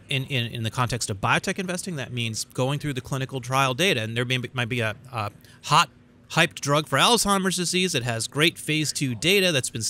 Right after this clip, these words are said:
it's been studied in a hundred fifty patients, and, and the patients who got the drug, they, they, you know, according to this test of their mental acuity, they, they, they sound like they're doing better, and everyone gets excited, and the, the stock goes to two billion dollar market cap. Everyone gets really worked up,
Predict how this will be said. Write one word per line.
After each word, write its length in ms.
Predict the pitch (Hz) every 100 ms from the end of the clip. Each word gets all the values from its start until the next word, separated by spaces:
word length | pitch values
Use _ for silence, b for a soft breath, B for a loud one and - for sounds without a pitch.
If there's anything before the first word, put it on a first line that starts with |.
| -
it's 120 | 120
been 120 | 113
studied 320 | - 131 120
in 100 | 110
a 40 | 98
hundred 260 | 139 123
fifty 240 | 107 - 110
patients, 600 | - 254 247 185 165 131
and, 140 | 117 - B B B
and 100 | 120
the 60 | 107
patients 360 | 160 156 147
who 60 | 127
got 200 | 120 113
the 40 |
drug, 500 | 104 - 254 233 175
they, 200 | 120 110 - B B -
they, 140 | 120
you 180 | 131 110
know, 140 | 104
according 380 | 110 - 123 113
to 60 | 104
this 200 | 104 -
test 340 | - 196 -
of 60 | 113
their 120 | 104
mental 340 | 147 220 220
acuity, 420 | 180 - 190 185
they, 140 | 151 113 -
they, 80 | 151
they 160 | 117
sound 260 | - 110 113
like 120 | 110
they're 100 | 98
doing 240 | 104 92
better, 480 | 92 247 233 196 180 - B B
and 80 | 123
everyone 240 | 127 117
gets 160 | 104 113
excited, 480 | - - 208 196
and 80 | 143
the, 200 | 110 - -
the 80 |
stock 320 | 123 - 113 -
goes 180 | 113
to 100 | -
two 200 | 104 151
billion 260 | 117 120 110
dollar 220 | 101 101
market 300 | 160 262 220
cap. 200 | 180 160
Everyone 280 | 147 120 110
gets 240 | 110 -
really 180 | 107 107
worked 300 | 110 113 -
up, 180 | 226 202